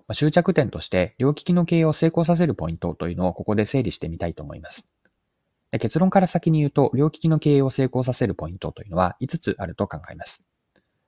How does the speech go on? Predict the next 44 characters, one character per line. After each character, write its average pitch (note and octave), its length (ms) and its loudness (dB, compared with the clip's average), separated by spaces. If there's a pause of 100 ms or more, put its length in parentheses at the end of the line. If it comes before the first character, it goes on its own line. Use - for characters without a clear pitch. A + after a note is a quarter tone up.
(120)
順 C3 160 2
番 A#2+ 120 4
に A2 60 2
言 G#2+ 40 -2
っ - 20 -8
て G#2 120 2
お F#2 60 0
く - 100 -14
と、 G2+ 260 2
一 - 160 -2
つ D#3+ 140 0
目 B2+ 80 4
は、 F2 240 2 (240)
進 F3 180 0
化 G#2 140 2
と - 80 -2
探 B2 160 -4
索、 - 280 -6
こ A#2+ 140 -2
の C3 80 0
二 C#3+ 180 0
つ - 140 -6
に E2+ 220 -4 (120)
明 C#3 140 0
確 D3 220 2
な B2+ 80 2
目 A2 200 -2
的 - 200 -4
と G2+ 100 2
戦 - 160 -4
略 A#2 220 -2
が - 180 2 (100)
あ G#2 100 -10
っ - 20 -16
て、 - 320 -4 (200)
何 F#3 140 4
の E3+ 80 4
た G2+ 120 2
め G2 100 2
に F2+ 80 0
や E2+ 80 0
る F2 40 -2
の C#2+ 120 -8
か、 - 160 -14